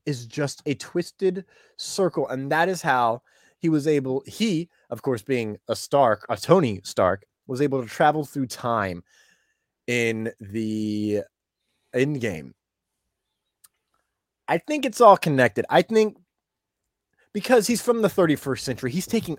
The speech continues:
all these little things throughout time, and it is able to put it together, and he creates his ability to time travel if it's not already been created, and he just learns how to hijack it.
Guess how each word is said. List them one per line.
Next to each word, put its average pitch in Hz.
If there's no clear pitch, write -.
all 147
these 202
little 165
things 135
throughout 160
time, 135
and 156
it 147
is 135
able 160
to 147
put 185
it 202
together, 208
and 156
he 156
creates 151
his 143
ability 135
to 131
time 117
travel 113
if 123
it's -
not 104
already 104
been 98
created, 98
and 101
he 104
just 98
learns 107
how 101
to 95
hijack 139
it. -